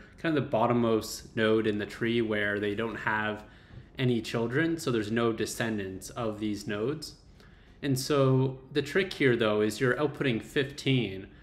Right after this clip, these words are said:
and that's because you're actually excluding this one. You're only adding the sum of these two nodes here, and that's because you want the deepest leaves.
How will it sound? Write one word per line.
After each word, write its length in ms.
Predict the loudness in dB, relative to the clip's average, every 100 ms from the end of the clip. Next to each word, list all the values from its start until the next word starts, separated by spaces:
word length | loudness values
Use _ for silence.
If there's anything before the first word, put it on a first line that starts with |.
| -20 -10
and 80 | -2
that's 220 | -2 -2
because 260 | -4 -2 2
you're 100 | 2
actually 320 | 2 0 -4
excluding 840 | -4 -8 -2 4 6 6 2 0
this 280 | -2 -2 -2
one. 280 | -2 -2 -4
You're 180 | 0 2
only 400 | 2 2 0 -2
adding 600 | -2 0 0 0 -4 -12 -18 -20 -18 -6
the 100 | -4
sum 400 | 0 2 2 0
of 260 | -2 -2 0
these 260 | -2 -2
two 240 | -4 -2 0
nodes 340 | 0 -2 -2
here, 340 | -2 -2 -6 -14 -20 -20 -20 -12
and 100 | -2
that's 160 | -2 0
because 280 | 0 2 2
you 80 | 4
want 240 | 2 0
the 80 | -2
deepest 880 | 0 2 2 4 2 2 -4 -12 -14 -16
leaves. 640 | -4 -2 -2 -4 -8 -14